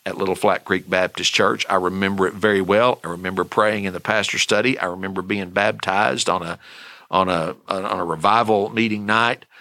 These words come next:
um, by, uh, preacher James Ivey, one of the, one of the kindest men I ever knew. Um, I remember that vividly.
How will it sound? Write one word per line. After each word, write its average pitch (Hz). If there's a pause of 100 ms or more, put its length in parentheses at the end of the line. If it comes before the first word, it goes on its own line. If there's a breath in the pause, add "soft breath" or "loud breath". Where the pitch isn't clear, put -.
(300 loud breath)
um, 95 (600)
by, 95 (220)
uh, 95
preacher 104
James 104
Ivey, 110
one 92
of 82
the, 87
one 90
of 82
the 82
kindest 101
men 104
I 101
ever 95
knew. 101 (560 loud breath)
Um, 104 (840)
I 123
remember 139
that 107 (120)
vividly. 113